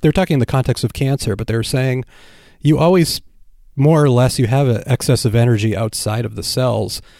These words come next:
It's a matter of the, the receptors or something basically telling the cell to take it up. And in this case, I'm wondering if there's something to that effect as well. That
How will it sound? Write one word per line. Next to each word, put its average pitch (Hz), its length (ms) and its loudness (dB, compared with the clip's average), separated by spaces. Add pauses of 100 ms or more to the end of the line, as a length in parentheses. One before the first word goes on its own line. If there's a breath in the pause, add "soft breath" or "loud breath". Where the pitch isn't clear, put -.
(440 soft breath)
It's - 160 -2
a 139 40 4
matter 120 400 4
of - 280 -2 (420)
the, 120 160 -2
the 113 140 -4
receptors 117 580 0
or 107 180 0 (120)
something 120 400 0
basically 107 480 -2 (100)
telling 123 440 -4
the 104 100 -6
cell 117 320 -4
to - 100 -14
take - 300 -8
it 95 100 -10
up. 104 280 -8 (720 soft breath)
And 113 360 2 (680)
in 123 160 4
this 123 160 2
case, 120 260 0
I'm 117 80 2
wondering 113 320 2
if 104 80 -6
there's 113 140 0
something 110 340 -2
to - 120 -10
that 110 180 -4
effect - 280 -8
as 101 140 -8
well. 104 320 -6 (2000)
That 113 220 2